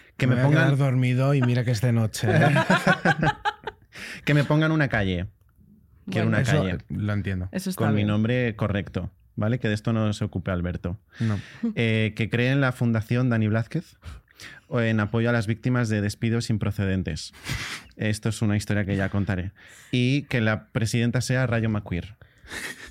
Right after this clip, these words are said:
Speaker 1: de la Fundación. Est-, está bien pensado, ¿no?
Speaker 2: Sí, la verdad es que sí.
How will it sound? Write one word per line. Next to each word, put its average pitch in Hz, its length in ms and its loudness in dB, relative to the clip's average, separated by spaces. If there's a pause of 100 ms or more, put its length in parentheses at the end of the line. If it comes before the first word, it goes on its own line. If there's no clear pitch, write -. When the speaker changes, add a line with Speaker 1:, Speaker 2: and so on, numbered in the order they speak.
(260)
Speaker 1:
de 107 100 0
la 98 120 -2
Fundación. 101 580 -2 (420)
Est-, - 140 -4 (160)
está 107 200 -2
bien 107 160 0
pensado, 101 460 -2
¿no? 95 120 -4
Speaker 2:
Sí, 107 140 -4
la 104 100 -2
verdad 107 160 -6
es 95 80 -12
que 123 100 -8
sí. 101 280 -10